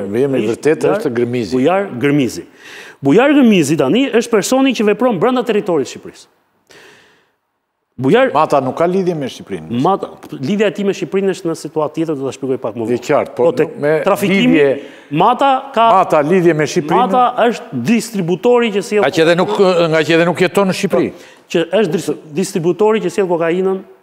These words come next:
Speaker 2: në Europë për llogari të disa linjave. Ndërkohë, vim tek Bujar Gërmizi. Bujar Gërmizi rezulton si njeriu që ka njohje për shkak se ka qenë bashkë te Renea me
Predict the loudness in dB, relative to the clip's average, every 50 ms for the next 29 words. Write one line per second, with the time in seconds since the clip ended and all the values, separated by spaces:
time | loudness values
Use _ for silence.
0 | _ _ -4 -4 -4 -4 -4 -4 -2 0 2 2 2 0 0 -2 -2 -2 -2 0
1 | 0 0 0 0 -2 -4 -6 -6 -6 -8 -4 -2 0 0 0 -2 -6 -14 -14 -12
2 | -10 -6 -6 -6 -6 -8 -10 -16 _ _ _ _ _ _ _ _ _ _ _ 0
3 | 0 2 4 2 2 2 0 -4 -6 -2 0 2 2 2 2 0 -2 0 0 2
4 | 2 2 2 2 0 0 0 -2 -2 -6 -8 -14 -18 _ _ _ _ _ _ _
5 | _ 0 2 2 4 4 4 4 4 4 4 4 4 2 2 2 2 2 0 0
6 | 0 0 0 0 0 0 0 0 0 0 0 0 -2 -2 -2 -2 -2 -4 -6 -10
7 | -14 -20 -20 -20 -20 _ _ _ _ _ _ _ _ _ -2 0 0 2 2 2
8 | 4 4 4 6 4 4 4 2 0 0 -2 -2 -2 -4 -4 -2 -4 -6 -4 -4
9 | -6 -2 -2 -2 -2 -2 -2 -2 -2 -2 -4 -4 -4 -4 -4 -2 -2 -2 -2 -2
10 | -2 -2 -4 -4 -4 -4 -4